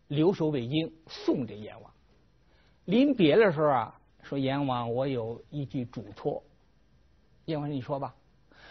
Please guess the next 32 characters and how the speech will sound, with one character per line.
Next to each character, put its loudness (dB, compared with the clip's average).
说 -2
：“你 0
打 -4
到 -2
南 0
京 -2
之 -4
后 -4
啊， -8
有 -2
一 0
个 0
人 -4
叫 -4
方 -2
孝 -4
孺， -6
他 -10
肯 -8
定 -4
他 -12
不 -10
投 -12
降。 -16
说 -6
您 0
呢， -4
千 -6
万 -6
别 -8
杀 -10
他。” -16